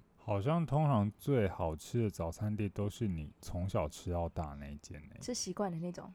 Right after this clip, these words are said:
Speaker 1: 就是可能，对，对，就是可能在你家附近，然后你就是习惯都会吃那一间。
Speaker 2: 嗯，我的话好像是除了主餐之外要有点心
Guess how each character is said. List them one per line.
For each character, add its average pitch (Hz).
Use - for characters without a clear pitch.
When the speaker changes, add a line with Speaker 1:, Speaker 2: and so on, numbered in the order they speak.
Speaker 1:
就 139
是 131
可 113
能， 101
对， 131
对， 117
就 131
是 123
可 -
能 85
在 101
你 76
家 82
附 85
近， 73
然 80
后 98
你 78
就 92
是 90
习 -
惯 90
都 82
会 82
吃 -
那 190
一 185
间。 185
Speaker 2:
嗯， 185
我 220
的 262
话 359
好 196
像 262
是 247
除 254
了 302
主 175
餐 214
之 214
外 214
要 202
有 170
点 -
心 -